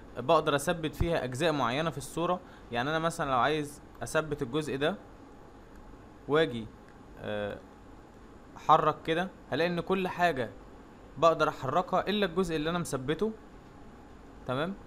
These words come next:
لو جيت اثبت الرجل التانية واجي احرك، تمام، ثبت الرجلين دول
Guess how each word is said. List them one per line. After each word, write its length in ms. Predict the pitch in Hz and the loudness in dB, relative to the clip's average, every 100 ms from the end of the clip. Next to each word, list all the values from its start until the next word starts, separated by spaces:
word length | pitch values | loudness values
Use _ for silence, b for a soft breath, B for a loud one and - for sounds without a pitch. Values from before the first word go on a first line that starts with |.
| - - | -18 -4
لو 140 | 123 131 | 0 0
جيت 140 | 165 | 0
اثبت 380 | 151 170 156 147 | -2 -2 -2 -2
الرجل 240 | 143 151 | -2 -2
التانية 420 | 151 151 160 185 220 - - - - - - - - - - - - - - - | -2 -2 -2 -4 -8 -12 -20 -18 -18 -18 -20 -20 -20 -20 -20 -20 -20 -20 -18 -4
واجي 200 | 131 139 | 0 0
احرك، 380 | 139 151 151 190 - - - - - - - - - - - - - - - - - - - - - - - - - - - - - - - - | 0 -2 0 -2 -4 -18 -20 -20 -20 -20 -20 -20 -20 -20 -20 -20 -20 -20 -20 -20 -20 -20 -20 -20 -20 -20 -20 -20 -20 -20 -20 -20 -20 -20 -20 -14
تمام، 280 | 123 139 175 - - - - - - - - - - - - - - - - - - - - - - - - - - - - - | -10 -8 -8 -12 -18 -20 -20 -20 -20 -18 -20 -20 -20 -20 -20 -20 -20 -20 -20 -20 -20 -18 -18 -18 -18 -18 -18 -18 -18 -18 -20 -10
ثبت 540 | - 151 139 139 139 - | -4 -2 -4 -4 -8 -6
الرجلين 460 | 113 120 113 135 139 | -8 -6 -6 -6 -4
دول 260 | 135 160 | -2 -2